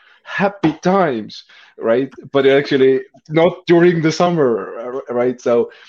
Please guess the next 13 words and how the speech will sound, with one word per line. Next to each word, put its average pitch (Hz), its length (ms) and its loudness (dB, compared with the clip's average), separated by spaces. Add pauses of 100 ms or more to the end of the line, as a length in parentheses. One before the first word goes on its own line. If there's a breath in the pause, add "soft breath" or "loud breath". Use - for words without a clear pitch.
(140)
maybe, 131 280 0
like, 117 200 -2
that's - 380 -4
maybe, 127 520 0
I, - 200 -4
I, 131 220 2
I 135 40 0
do 147 160 0
feel 143 240 0
this 113 200 -8
was 113 120 -10
maybe 113 300 -6
the, 104 280 -6